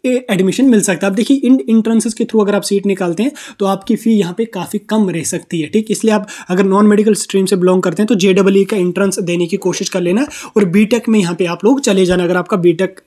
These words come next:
करने का शौक है। ठीक, उसके इन दोनों के फॉर्म जो है वो अभी काफ़ी ट-, जल्दी यहाँ पे निकले, निकल जाएंगे, फरवरी मार्च में फॉर्म आ जाएंगे, आ जाएंगे तो मैं आपको बताऊंगा। उसके बाद अब इन दो कोर्स, इन दो एडमि-, एंट्रेंसेस के अलावा आप लोगों के पास अगर आप मेडिकल स्ट्रीम से बिलोंग करते हो तो आपके पास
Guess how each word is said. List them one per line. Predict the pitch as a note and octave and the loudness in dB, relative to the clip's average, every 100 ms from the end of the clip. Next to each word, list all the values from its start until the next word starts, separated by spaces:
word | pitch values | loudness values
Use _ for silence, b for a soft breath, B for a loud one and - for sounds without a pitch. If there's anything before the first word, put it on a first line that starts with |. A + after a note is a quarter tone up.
| - | -6
करने | F#3+ F#3 F3+ | -4 -2 -2
का | A#3 | -6
शौक | - G3 G#3 A3+ | -6 0 0 -2
है। | F3 D3 | -8 -4
ठीक, | A#3+ C#4 B C4 - | -2 -2 B -8 -4
उसके | G3+ - | -2 2
इन | G#3+ | 2
दोनों | G#3 G#3+ | 4 4
के | A3 | 2
फॉर्म | A3 G3+ G#3 | 0 2 2
जो | G3 | 2
है | G3 | 0
वो | G#3+ | 0
अभी | F3 G3 | 2 2
काफ़ी | F#3+ F3 G3+ | 0 -4 -4
ट-, | F#3+ A3+ | -4 -4
जल्दी | E3+ F3+ F#3+ | -2 0 2
यहाँ | F3+ | 0
पे | F#3 | -2
निकले, | F3+ F3 F#3 F#3+ | -4 -2 -2 0
निकल | F3+ E3+ F3 | -2 -2 -2
जाएंगे, | F3 F3 C4+ B B - | -2 -2 -4 B B -4
फरवरी | G3 G3 G#3 | 0 2 2
मार्च | G3+ F#3+ | 2 0
में | F#3 | -2
फॉर्म | G3 F#3+ F#3 | -2 -2 -2
आ | |
जाएंगे, | F3 F#3+ G#3+ | -2 -2 -2
आ | F3 | -2
जाएंगे | E3+ E3+ | -4 -4
तो | F3 | -2
मैं | F3+ | -4
आपको | E3+ F#3 | -4 -6
बताऊंगा। | E3 D#3+ E3 G3+ C#4+ B B B | -6 -6 -6 -4 -8 B B B
उसके | C#4+ - C#4+ | 0 2 2
बाद | A3 F#3+ - | 2 0 -2
अब | A3+ C4 | -2 2
इन | C4+ A#3+ | 4 4
दो | A3+ | 2
कोर्स, | A#3 G3+ F#3+ A3+ - | 2 0 2 -2 0
इन | B3 A3+ | 2 4
दो | B3 C4+ | 2 2
एडमि-, | F#3+ F#3+ - | 0 -2 0
एंट्रेंसेस | G3+ G3 - G3 G3 | 0 2 0 -2 0
के | A3+ | 0
अलावा | - F#3 F3 F#3 C#4+ B B - | 0 -2 0 -2 -4 B B -2
आप | G#3+ B3 | 0 2
लोगों | A#3+ | 0
के | A3+ B3+ | 0 0
पास | B3 | 2
अगर | A#3+ A#3+ | 0 -2
आप | A#3+ | -2
मेडिकल | G3 F#3+ F#3+ G3+ | -2 2 2 2
स्ट्रीम | - G3+ | 2 0
से | F#3+ G3 | 0 0
बिलोंग | F3+ F#3+ | 0 0
करते | F#3+ F3+ | 0 0
हो | G#3 | 0
तो | |
आपके | A#3+ F3+ - | 0 -2 0
पास | D3+ - | 0 -2